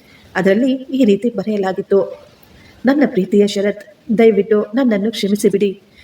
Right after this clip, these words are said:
ನಾನು ನಿಮ್ಮನ್ನು, ಈ ಮನೆಯನ್ನು ಬಿಟ್ಟು ಹೊರಟೋಗ್ತಾ ಇದ್ದೇನೆ. ಅದಕ್ಕೆ ಕಾರಣ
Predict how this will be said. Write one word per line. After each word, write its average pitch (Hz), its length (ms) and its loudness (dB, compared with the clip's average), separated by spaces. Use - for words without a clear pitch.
ನಾನು 285 220 2
ನಿಮ್ಮನ್ನು, 208 640 0
ಈ 277 100 -4
ಮನೆಯನ್ನು 208 420 -2
ಬಿಟ್ಟು 196 280 0
ಹೊರಟೋಗ್ತಾ 202 460 -4
ಇದ್ದೇನೆ. 190 300 -2
ಅದಕ್ಕೆ 208 280 0
ಕಾರಣ 202 360 -2